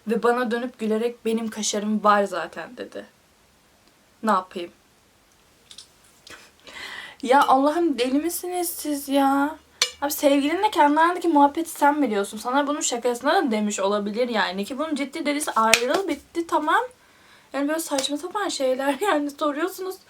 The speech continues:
Ay tövbe <laughs> yarabbim ya. Gerçekten ben bu sitede dolaşırken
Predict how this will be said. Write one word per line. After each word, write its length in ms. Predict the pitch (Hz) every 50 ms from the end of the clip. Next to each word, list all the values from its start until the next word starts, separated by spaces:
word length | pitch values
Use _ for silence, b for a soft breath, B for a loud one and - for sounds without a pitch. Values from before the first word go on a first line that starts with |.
| B B B B B B B B B B B B _ _ _ -
Ay 180 | - 269 294
tövbe 280 | - - 294 294 269 - - -
<laughs> 140 | 277 269 302
yarabbim 600 | 302 254 240 240 240 233 - _ - 233 226 226
ya. 120 | 226 226
Gerçekten 440 | 233 240 269 302 311 277 285 269 233
ben 140 | 233 240 247
bu 80 | -
sitede 400 | - - - - 254 240 240 240
dolaşırken 600 | 214 220 214 220 220 - 220 - 240 226 220 214